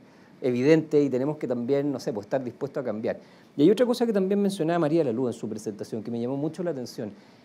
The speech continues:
y es, ella decía algo de que en la novena región, costa, sí, o, o puede ser en, en otro, pero, eh, hay una gran habilidad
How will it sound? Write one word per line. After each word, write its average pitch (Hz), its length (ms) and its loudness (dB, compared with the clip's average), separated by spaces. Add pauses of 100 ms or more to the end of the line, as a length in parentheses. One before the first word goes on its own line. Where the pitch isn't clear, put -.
(100)
y 139 140 2
es, - 200 -4 (880)
ella 160 160 4
decía 175 480 2 (100)
algo 156 300 2
de 156 100 0
que 131 240 -2
en 113 180 -4
la 98 320 -2 (200)
novena 127 320 -2
región, 151 420 0
costa, 131 560 -4 (220)
sí, - 80 -10 (420)
o, 107 160 -8
o - 20 -10
puede 98 160 0
ser 104 200 -4
en, 117 160 -4
en 117 140 -4
otro, 135 220 -4
pero, 113 200 0 (580)
eh, 123 120 -4 (100)
hay 160 180 4
una 175 140 2
gran 165 340 0
habilidad 143 500 0